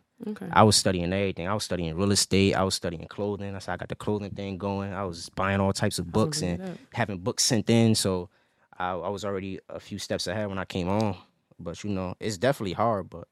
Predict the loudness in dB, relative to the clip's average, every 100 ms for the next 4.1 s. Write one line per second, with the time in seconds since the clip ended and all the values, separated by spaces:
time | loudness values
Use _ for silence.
0 | _ _ _ -18 -14 -14 -14 -14 -18 -20
1 | -18 -14 -12 -12 -14 -6 -4 -2 -6 -10
2 | _ -16 -14 -14 -20 _ _ _ _ -2
3 | 0 4 4 4 0 -2 0 0 2 0
4 | -2